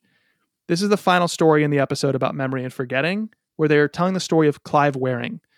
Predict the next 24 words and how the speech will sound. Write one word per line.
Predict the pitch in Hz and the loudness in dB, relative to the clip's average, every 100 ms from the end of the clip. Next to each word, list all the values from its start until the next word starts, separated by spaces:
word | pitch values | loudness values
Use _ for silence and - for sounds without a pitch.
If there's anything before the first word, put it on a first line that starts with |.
| _ _ | _ _
who | - 143 | 0 2
is | 135 | 2
a | 131 | -2
talented | 156 147 143 139 | 0 0 -2 -4
musician | 135 139 143 151 143 139 | -4 -4 -2 -2 -2 -2
and | 123 123 | -6 -6
musicologist. | 135 135 - 135 131 139 165 - - | -6 -4 0 0 2 -2 -4 -8 -18
He | - 139 | -14 -12
studied | - 135 135 131 | -4 -2 -2 -4
music. | 127 131 131 | -6 -6 -8
He | 131 | -8
was | 127 | -10
a | |
conductor. | 135 131 127 - 131 131 _ _ _ _ _ _ - | -10 -10 -10 -10 -10 -12 _ _ _ _ _ _ -4
And | 165 | -2
in | 160 | 2
March | 180 214 | 2 2
of | 220 | 0
nineteen | 185 175 175 | -2 -2 -6
eighty-five, | 156 143 - 131 131 | -8 -8 -2 0 -2
he | 131 | -4
suddenly | 127 143 139 139 | -4 -4 -4 -6
became | 135 - 127 - | -8 -8 -10 -8
ill. | 139 135 151 | -8 -8 -10